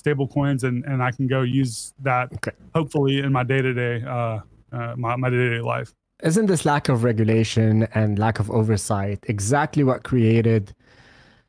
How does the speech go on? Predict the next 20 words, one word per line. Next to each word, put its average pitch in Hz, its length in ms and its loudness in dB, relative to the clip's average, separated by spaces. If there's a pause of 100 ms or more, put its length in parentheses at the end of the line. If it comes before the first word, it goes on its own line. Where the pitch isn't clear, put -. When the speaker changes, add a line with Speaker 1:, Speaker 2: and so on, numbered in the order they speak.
(200)
Speaker 2:
sort 214 160 4
of 208 80 4
the 180 100 4
downfall 127 760 2
of 117 120 -6
cryptocurrencies? 123 840 0
Because 143 200 0
it 151 200 -2
facilitated 151 440 0
a 139 60 4
lot 131 180 2
of 117 80 0
the 110 80 0
corruption, 156 560 0
the 120 80 2
theft, 147 480 -2
and 117 160 -8
all 139 200 0
of 123 100 -2
that 123 200 0